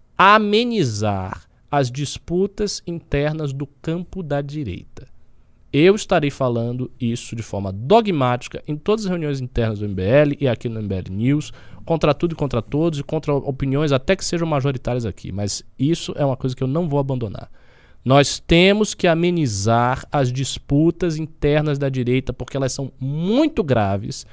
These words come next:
muito agressivas, e entendam bem, elas tiram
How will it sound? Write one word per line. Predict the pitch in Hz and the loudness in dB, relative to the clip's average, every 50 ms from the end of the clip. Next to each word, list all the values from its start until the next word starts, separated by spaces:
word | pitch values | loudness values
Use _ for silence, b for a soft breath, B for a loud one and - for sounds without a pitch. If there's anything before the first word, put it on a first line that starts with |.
| b b b b b b b b | b b b b b b b b
muito | 156 175 190 226 262 302 330 320 302 320 - | -2 2 4 6 8 8 6 6 4 4 4
agressivas, | 180 156 143 127 117 - - - - - 190 196 190 131 104 95 82 - - - b b b b b b b - | 4 4 6 2 2 0 -2 -6 -2 0 2 2 2 2 0 -2 -4 -6 -8 -12 b b b b b b b 2
e | 202 226 | 2 2
entendam | 240 - - 262 269 262 254 233 185 | 2 4 4 4 6 8 6 6 6
bem, | 151 156 156 151 - | 6 4 4 4 2
elas | - 160 180 196 190 - - - - 156 151 139 135 135 - - | 0 2 4 4 4 2 0 -4 -6 -6 -6 -6 -6 -8 -10 -10
tiram | - - - - 165 277 233 170 127 101 90 87 | -4 0 4 6 6 8 8 6 4 4 0 -6